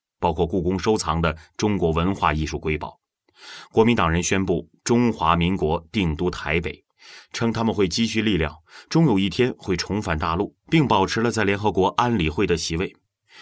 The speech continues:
与此同时，中华人民共和国宣告成立，中国再次走向统一。共产党执掌下的中国进入了一个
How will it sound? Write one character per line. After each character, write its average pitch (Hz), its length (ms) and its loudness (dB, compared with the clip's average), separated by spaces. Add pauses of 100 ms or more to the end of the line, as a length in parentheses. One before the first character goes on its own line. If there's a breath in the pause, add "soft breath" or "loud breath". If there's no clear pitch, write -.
(200 loud breath)
与 143 160 2
此 123 100 -2
同 98 180 -2
时， 95 300 -2 (140)
中 147 240 2
华 98 240 2
人 104 120 2
民 113 140 2
共 107 140 0
和 95 120 0
国 85 300 0
宣 113 400 0
告 85 220 0
成 76 300 -6
立， 92 160 -4 (540 loud breath)
中 170 180 4
国 143 100 6
再 151 220 0
次 101 300 0
走 80 200 -2
向 95 160 -4
统 73 260 -10
一。 78 240 -6 (540 soft breath)
共 147 220 4
产 120 180 0
党 90 220 0
执 110 240 2
掌 87 220 0
下 85 160 -2
的 80 100 -2
中 110 240 0
国 80 280 -2
进 85 260 -2
入 76 120 -2
了 76 100 -2
一 73 180 -6
个 76 260 -6